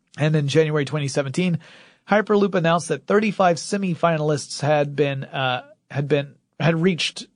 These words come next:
the global challenge. So they got down to thirty-five semifinalists, and these were proposals that would link various cities together to create Hyperloop routes.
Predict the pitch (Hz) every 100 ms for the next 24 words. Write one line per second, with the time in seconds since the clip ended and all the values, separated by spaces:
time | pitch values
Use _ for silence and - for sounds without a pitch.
0 | - 135 143 147 160 143 131 147 123 117
1 | 127 135 - 123 127 131 131 _ - 131
2 | 135 135 127 143 143 139 131 - 139 127
3 | 139 131 131 160 143 180 180 160 156 165
4 | 165 151 135 - - _ _ 165 160 156
5 | 147 156 170 151 143 151 165 151 147 -
6 | 160 139 - 139 131 127 127 - 143 135
7 | - 151 147 135 123 123 120 117 113 -
8 | -